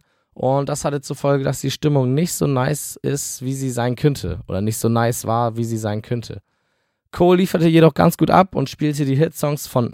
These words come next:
allen seinen bisherigen Alben. Fand ich auch sehr nice. Sehr viel alter Scheiß war dabei.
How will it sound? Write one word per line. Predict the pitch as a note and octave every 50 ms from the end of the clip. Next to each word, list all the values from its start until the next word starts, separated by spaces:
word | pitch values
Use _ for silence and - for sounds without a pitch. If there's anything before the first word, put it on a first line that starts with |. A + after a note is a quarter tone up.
| _ -
allen | - C3 D#3+ F#3 G#3 A3 G3+
seinen | E3 E3 D#3+ - D#3+
bisherigen | E3 D3+ - - - D3+ D3+ D3+ D#3 -
Alben. | - C#3+ D3 D3+ E3 F#3+ G3+ - _ _ _
Fand | _ - - A2+ A2+
ich | A2+ -
auch | C#3+ C#3+
sehr | - - C#3 C3+
nice. | C#3+ C#3 C#3+ D#3 D3+ - - - F#3 F#3+
Sehr | D3 A#2+ A2+ C3
viel | C3+ - C#3 C3+ C3+
alter | - A#2+ C3+ C#3 C#3 C3
Scheiß | - - C#3 C#3 D3 -
war | C#3+ C3+
dabei. | C3+ C#3 C3 C#3+ D3+ G3